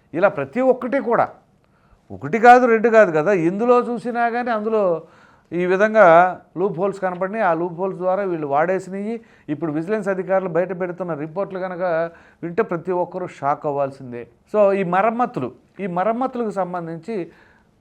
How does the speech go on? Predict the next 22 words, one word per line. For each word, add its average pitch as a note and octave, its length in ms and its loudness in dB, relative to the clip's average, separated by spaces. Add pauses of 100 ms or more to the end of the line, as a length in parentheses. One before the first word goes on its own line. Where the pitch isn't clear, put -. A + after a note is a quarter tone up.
(120)
స్వామివారి G3+ 540 0
ఆలయంలో G#3 460 0
మరమ్మతుల G3 580 -6
మీద G3 240 -6
అంత E3 500 -6
ఫోకస్ F#3+ 500 -6
చేసేవాళ్ళు B2 640 -6 (520)
కనీసం F#3+ 720 -4 (560)
రోడ్లు F#3+ 380 -2
ఎందుకు G#3+ 180 -2
చేయలేకపోయారండి? G#3 800 -2
మరమ్మతు F#3 460 -10
కార్యక్రమాలు F3 760 -8 (800)
మరి D#3 120 0
అక్కడ D#3+ 220 0
రోడ్లు G3 340 -2
సరిగ్గా F#3+ 320 -4
లేకపోతే F#3 420 0
ప్రజలు E3+ 280 -6
ప్రాణాలు F3 380 -2
కోల్పోతారు F#3+ 480 -6
కదా, G3 280 -8